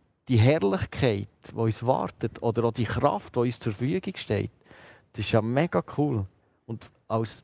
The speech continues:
Zentrum von dem allem ist ja Jesus, der alle Macht hat, der über allem steht. Und der ist ja nicht nur einfach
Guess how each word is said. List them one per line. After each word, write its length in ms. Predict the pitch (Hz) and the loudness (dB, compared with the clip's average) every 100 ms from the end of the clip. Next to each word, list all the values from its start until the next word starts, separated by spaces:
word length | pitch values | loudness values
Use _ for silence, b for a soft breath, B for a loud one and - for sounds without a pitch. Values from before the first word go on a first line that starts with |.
| _ | _
Zentrum 460 | 131 139 185 - | 2 2 0 -6
von 140 | 143 127 | -2 0
dem 240 | 139 143 | 2 0
allem 460 | - 110 147 147 110 | -2 0 0 -2 -4
ist 140 | 104 | -2
ja 60 | 117 | -2
Jesus, 640 | 120 117 123 151 147 - | 0 0 0 -2 -6 -6
der 200 | - 104 - b b b b b _ _ _ | -4 -6 -6 b b b b b _ _ _
alle 300 | 110 131 143 | 0 4 4
Macht 400 | 127 131 147 - | 4 2 -2 -2
hat, 200 | 120 - | -2 0
der 140 | 113 - | -2 0
über 320 | 123 - - | -2 -2 2
allem 340 | 123 151 156 | 4 4 2
steht. 680 | 160 - 120 107 - - - b b b b b | -4 0 2 2 -4 -14 -20 b b b b b
Und 220 | 117 110 | -10 2
der 260 | 123 139 143 | 4 4 2
ist 120 | 117 | 0
ja 80 | 117 | -2
nicht 200 | 127 - | -2 -2
nur 180 | 127 120 | -2 0
einfach 520 | 117 120 123 - - | 0 -2 -8 -10 -16